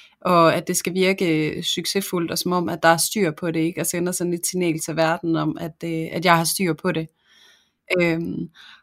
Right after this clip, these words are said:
og der, der har jeg jo, altså, det kan jeg jo tydeligt se i min måde og, og i mit mønster, øh, i forhold til den fortid, jeg har, ikke?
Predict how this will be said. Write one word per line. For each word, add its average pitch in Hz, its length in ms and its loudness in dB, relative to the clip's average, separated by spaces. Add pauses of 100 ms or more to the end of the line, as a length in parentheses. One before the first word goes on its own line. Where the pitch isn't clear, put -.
(160)
og 196 140 4
der, 214 200 10
der 233 200 8
har 208 140 4
jeg 190 200 4
jo, - 340 0
altså, 185 280 -6
det 196 100 -4
kan 175 100 -2
jeg 175 80 4
jo 165 60 -2
tydeligt 202 440 0
se 170 180 -2
i - 140 -4
min 185 260 4
måde 170 500 0
og, - 380 -6
og - 180 -10
i 180 160 -4
mit 170 180 0
mønster, 185 560 2 (300)
øh, 165 340 0
i - 300 -8
forhold 170 260 -2
til 165 180 -8
den 170 160 0
fortid, 175 500 -2
jeg - 100 -4
har, 165 260 0
ikke? 196 200 -4